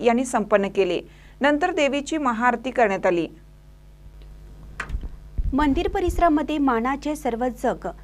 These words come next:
Speaker 2: वाजत गाजत दाखल झाले. दुपारी निप्पाणकर राजवाड्यामधून मानाची भाजी भाकरी व आंबील वाजत रेणुका मंदिर आमराई येथे आणण्यात आली. हे सर्व नैवेद्य श्रीमंत दादाराजे निपाणकर यांनी सर्व जग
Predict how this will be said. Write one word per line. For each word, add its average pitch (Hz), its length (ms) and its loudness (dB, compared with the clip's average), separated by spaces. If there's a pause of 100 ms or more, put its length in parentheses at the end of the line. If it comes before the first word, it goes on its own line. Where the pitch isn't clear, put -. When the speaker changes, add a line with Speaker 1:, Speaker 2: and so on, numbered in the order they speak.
(220)
Speaker 2:
वाजत 240 500 2
गाजत 233 400 0
दाखल 214 360 0
झाले. 165 300 -8 (380)
दुपारी 311 280 0
निप्पाणकर 294 640 0 (300)
राजवाड्यामधून 262 800 0
मानाची 220 440 -2
भाजी 220 320 -4
भाकरी 214 420 -4 (400)
व 233 60 4
आंबील 233 480 2
वाजत 208 440 0 (180)
रेणुका 247 460 0
मंदिर 247 340 0
आमराई 220 440 0
येथे 254 280 0
आणण्यात 196 360 -2
आली. 165 200 -4 (520)
हे 233 120 4
सर्व 233 320 -2
नैवेद्य 240 500 0
श्रीमंत 226 400 -2
दादाराजे 226 640 0
निपाणकर 220 560 -2 (400)
यांनी 269 180 -4
सर्व 262 440 -2 (480)
जग 226 240 2